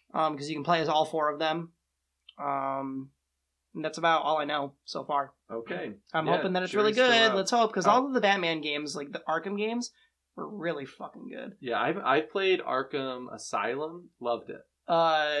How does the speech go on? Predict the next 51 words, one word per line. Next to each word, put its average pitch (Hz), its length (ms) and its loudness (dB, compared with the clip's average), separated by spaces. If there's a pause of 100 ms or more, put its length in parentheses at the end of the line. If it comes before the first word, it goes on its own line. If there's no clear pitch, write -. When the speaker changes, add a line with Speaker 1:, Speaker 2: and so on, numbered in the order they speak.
(100)
Speaker 1:
Arkham 170 400 2
City. 160 640 -2
I 156 100 0
played 175 440 -2
City. - 1400 -8
I 165 80 0
played 220 160 2
all 175 160 8
of 180 60 -2
them, 175 80 -6
actually, 151 260 -2
except 135 400 -8
Asylum, 156 480 -8
which - 160 -10
is - 180 -18 (380)
quite 127 60 -6 (140)
Speaker 2:
Really? 120 80 -18 (100)
Which 135 180 -4
one 190 120 -4
was 160 100 -6
Speaker 1:
strange. - 100 -14
Speaker 2:
first? 131 300 -6
Wasn't 107 200 -12
Asylum? 175 200 2
Speaker 1:
Asylum, 190 400 6
yeah. 175 100 2
Speaker 2:
Yeah. 143 40 0
Speaker 1:
So 143 120 -2
it 170 40 0
was 160 120 -2
Asylum 180 420 2
City, 156 400 -4
and 147 120 -4
then 143 220 -2
Origins 147 520 -6
was, 135 140 -14
like, 127 320 -10 (480)
a - 80 -6
prequel 170 420 -2
to 139 60 -4
all 135 220 -2
of 127 80 -8
it, 123 200 -10
and 135 100 -6
then 131 300 -6 (120)
Arkham 139 260 -8
Knight, - 200 -12
which - 160 -16
was - 160 -16
meh. - 100 -14
Speaker 2:
There's - 100 -16